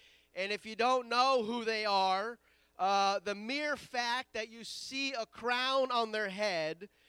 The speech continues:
you would know that they are a person of power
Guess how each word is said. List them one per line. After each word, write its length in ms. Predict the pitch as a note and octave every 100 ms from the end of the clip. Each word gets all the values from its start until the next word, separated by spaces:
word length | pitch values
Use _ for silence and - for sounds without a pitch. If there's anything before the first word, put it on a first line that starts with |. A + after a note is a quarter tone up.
| _ -
you 180 | A3+
would 260 | C4+ B3+ F#3+
know 400 | G#3+ A#3+ C4 C#4 B3
that 180 | A3
they 240 | F#3+ A#3+ B3
are 260 | A3 G#3
a 60 | G#3
person 560 | - - C4 - B3 A3+
of 180 | G3+ -
power 540 | A3 G3 E3 A#2+ G2